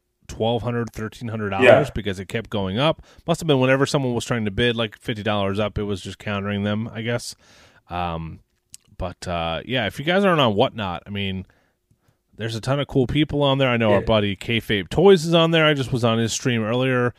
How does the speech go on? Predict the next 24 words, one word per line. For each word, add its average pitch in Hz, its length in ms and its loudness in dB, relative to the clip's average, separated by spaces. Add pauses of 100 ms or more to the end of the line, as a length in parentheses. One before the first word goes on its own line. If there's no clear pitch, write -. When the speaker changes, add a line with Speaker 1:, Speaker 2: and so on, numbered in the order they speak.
(260)
Speaker 1:
Uh, 90 160 -4
we've 135 160 -4
talked 117 240 0
about 101 160 -2
it 98 40 -4
on 92 100 -6
the 90 80 -6
show, 98 440 -2
Nick. 98 260 -4
It's 98 100 -10
just 175 180 -4
a 113 40 -4
fun 120 480 -2 (280)
way 120 260 0
to, 113 80 0
like, 107 300 -2
interact 110 460 0
Speaker 2:
Yeah. - 40 -2
Speaker 1:
with 117 100 -4
some 120 200 -2
of 104 80 -2
Speaker 2:
Dude, 107 100 0
Speaker 1:
our 101 400 2
Speaker 2:
yeah. 156 240 0